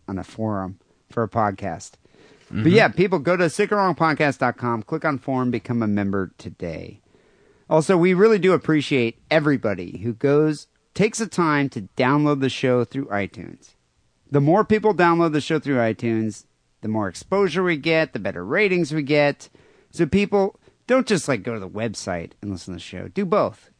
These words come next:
Speaker 1: Go to the website, listen to the show, then subscribe to the show, then download the show through iTunes, then leave us a rating. It does actually really help us out. And you don't have to buy anything.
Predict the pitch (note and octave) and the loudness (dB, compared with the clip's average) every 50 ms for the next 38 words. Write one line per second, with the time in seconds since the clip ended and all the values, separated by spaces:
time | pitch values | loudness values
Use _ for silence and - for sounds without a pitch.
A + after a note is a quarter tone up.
0 | _ _ _ - F#3+ G#3 G#3 G3 G3 G3 F3+ F#3+ G3 G3 F#3+ F#3 D#3 D3 E3+ D#3 | _ _ _ -2 2 2 4 4 4 2 2 2 0 0 0 0 -2 -4 -6 -8
1 | - - E3+ D#3+ D#3+ D#3+ C#3 C#3 A#2+ G#2+ F#2 - A2 G2 - - - E3+ E3+ E3+ | -6 -4 -2 0 0 0 0 0 -2 -2 -4 -6 -12 -14 -14 -8 -2 0 2 2
2 | E3+ D#3 C#3+ D#3 D3+ B2 - - D#3 D3+ D3+ D3 B2+ A#2 F#2+ - - - B2 C3 | 2 0 -2 -4 -6 -6 -4 -2 -2 0 0 0 -2 -4 -6 -6 -8 -6 -4 -2
3 | D#3 E3+ E3 D#3+ D3+ D3 D3 B2 - D#3+ D3+ C#3+ - - C#3 C3 C3 C3 C3+ B2+ | 0 2 2 2 2 0 -2 -2 -2 -2 -2 -2 -4 -4 -2 0 0 0 0 -2
4 | - C#3 C#3 B2+ A#2+ - G#2 G2 G#2+ B2 A#2+ A#2+ - - G#2+ F2+ E2+ G#2 C#3 E3 | -2 -4 -4 -4 -4 -6 -8 -6 -6 -6 -6 -6 -8 -8 -10 -10 -4 -2 0 0
5 | E3 D3 D#3 D3+ D3 D3 C#3+ - _ _ _ _ _ _ _ _ _ _ - C#3 | 0 0 0 0 0 -2 -6 -10 _ _ _ _ _ _ _ _ _ _ -4 0
6 | C3 D#3 C#3+ A#2 G2+ G#2+ G2+ G2+ - G#2 G2 F#2 F2+ F2+ D#2+ F#2 F#2 F2+ - F2 | 2 4 2 4 2 0 -2 -2 -4 -6 -6 -6 -6 -6 -8 -10 -12 -12 -14 -18
7 | - - F#2 F2+ E2 - - _ - D3+ D3+ D#3+ D3+ C#3+ D3 C#3 B2 - G2 F2 | -16 -14 -14 -14 -14 -14 -8 _ 0 2 4 4 4 4 2 2 0 -2 -6 -6
8 | - - F2 F#2 G2+ G2+ F#2+ F#2 F#2 - - - - - - | -4 -4 -2 -2 -2 -2 -4 -6 -8 -10 -14 -16 -18 -18 -20